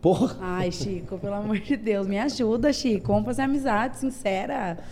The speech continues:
Speaker 2: Passa seu WhatsApp, <laughs> que que é isso?
Speaker 1: Mas o que, o que, o que que é, assim, a vida?
Speaker 2: Ai, gente. Posso me desculpar aqui? Chico,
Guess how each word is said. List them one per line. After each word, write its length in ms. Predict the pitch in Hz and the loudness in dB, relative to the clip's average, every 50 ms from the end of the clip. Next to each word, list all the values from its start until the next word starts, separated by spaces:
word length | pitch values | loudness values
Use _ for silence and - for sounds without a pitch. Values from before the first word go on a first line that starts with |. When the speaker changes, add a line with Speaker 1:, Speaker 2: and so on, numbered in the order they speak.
| - - - | -12 -10 -6
Speaker 2:
Passa 240 | - 202 208 214 - | -2 -2 -2 -2 -2
seu 140 | 247 - 277 | 0 2 2
WhatsApp, 600 | 277 277 226 202 160 - - 247 226 247 269 - | 2 2 0 -2 -4 -2 -2 0 0 0 0 -2
<laughs> 40 | 233 | -4
que 120 | 214 220 | -6 -6
que 120 | 214 - 302 | -2 0 0
é 320 | - - - 302 - - | 0 2 0 0 0 0
isso? 420 | 269 - - - - - 202 202 - - - - - - - - - | -4 -4 -4 -8 -6 -4 -4 -4 -4 -8 -14 -18 -20 -20 -18 -2 4
Speaker 1:
Mas 220 | 214 220 208 - | 6 6 6 8
o 80 | 202 202 | 6 4
que, 160 | - - - | 4 2 2
o 100 | - 196 | 2 2
que, 120 | - - | 2 2
o 120 | 185 - - | 0 -2 0
que 160 | - - 180 | 2 2 4
que 140 | - - 160 | 6 6 6
é, 200 | 143 127 117 113 | 8 8 8 6
assim, 360 | 113 107 - 120 110 110 101 - - - - - - - - - - - - - - - - | 6 4 4 2 2 0 0 -4 -8 -16 -18 -18 -18 -18 -20 -20 -20 -20 -20 -20 -20 -10 -6
a 80 | - 117 | -2 2
vida? 300 | 113 113 104 95 104 - - - - - - - - - - - - - - - - - | 4 4 4 2 0 -6 -10 -14 -20 -20 -20 -20 -20 -20 -20 -20 -20 -20 -20 -20 -12 -6
Speaker 2:
Ai, 220 | 196 190 185 175 | -4 -2 -2 -2
gente. 840 | 175 175 185 185 175 175 170 165 - - - - 175 165 160 156 151 151 - - - - - - - - - - - - - - - - - - - - | -2 -4 -4 -2 -2 -2 -2 -4 -4 -8 -8 -6 -4 -4 -4 -6 -8 -12 -16 -20 -20 -20 -20 -20 -20 -20 -20 -20 -20 -20 -20 -20 -20 -20 -20 -20 -18 -12
Posso 400 | - 240 269 - - 262 233 202 | -10 -10 -10 -6 -4 -4 -4 -2
me 140 | 196 190 | -4 -6
desculpar 440 | 175 - - - 190 180 - 214 190 | -8 -10 -10 -10 -8 -4 -4 -2 -2
aqui? 400 | 180 180 - 214 202 190 180 180 180 | -4 -4 -6 -4 -4 -4 -4 -6 -6
Chico, 680 | - - - 269 240 196 - - - 180 170 165 165 | -4 0 0 2 2 0 0 0 2 2 2 2 0